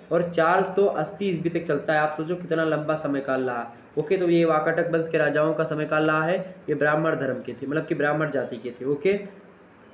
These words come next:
अगला प्रश्न आपके समक्ष है, चौरानबे नंबर प्रश्न, हूण कौन था भाई? हूण कौन थे? तो हूण जो थे, ये, अ, मध्य एशियाई एक खाना बदोश और जंगली जाति थी, यानी कि जनजाति थी।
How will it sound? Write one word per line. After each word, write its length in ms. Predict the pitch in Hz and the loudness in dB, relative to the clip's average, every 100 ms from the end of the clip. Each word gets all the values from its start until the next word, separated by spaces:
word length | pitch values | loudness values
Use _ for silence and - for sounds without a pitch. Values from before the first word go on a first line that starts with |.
| - - - - 147 | -20 -20 -20 -10 -4
अगला 240 | 151 180 | 2 4
प्रश्न 200 | 185 185 | 4 4
आपके 160 | 185 180 | 2 2
समक्ष 260 | 180 180 | 0 0
है, 60 | 185 | 2
चौरानबे 480 | 175 165 170 170 170 | 4 4 4 4 4
नंबर 180 | 170 170 | 4 2
प्रश्न, 300 | 170 175 180 | 0 -2 -2
हूण 340 | 139 170 196 | 0 4 4
कौन 300 | 180 175 170 | 4 2 4
था 60 | 170 | 2
भाई? 260 | 143 143 143 - - - | 2 0 -2 -10 -20 -2
हूण 200 | 170 202 | 4 4
कौन 320 | 196 185 185 180 | 6 4 4 2
थे? 180 | 175 180 | 0 0
तो 380 | - - - | -6 -8 -2
हूण 320 | 165 170 208 214 | 0 4 4 6
जो 200 | 185 180 | 4 2
थे, 500 | 175 180 202 - - - | 4 2 2 -4 -16 -10
ये, 500 | 151 160 190 202 208 | -2 4 6 8 6
अ, 140 | 208 170 | 4 4
मध्य 640 | 165 165 170 202 170 202 170 | 4 2 2 2 2 2 4
एशियाई 460 | 170 170 165 170 | 2 2 4 6
एक 460 | 202 196 180 185 185 | 4 4 2 0 0
खाना 260 | 165 170 | 0 2
बदोश 480 | 175 160 165 180 180 | 2 2 2 2 0
और 220 | - 170 | 0 2
जंगली 360 | 170 156 165 175 | 2 2 2 2
जाति 280 | 160 151 175 | 2 2 0
थी, 120 | 175 | 0
यानी 160 | 165 170 | 0 0
कि 120 | 170 | -2
जनजाति 540 | 147 147 151 147 180 | -2 0 0 0 -2
थी। 260 | 180 185 | 0 -4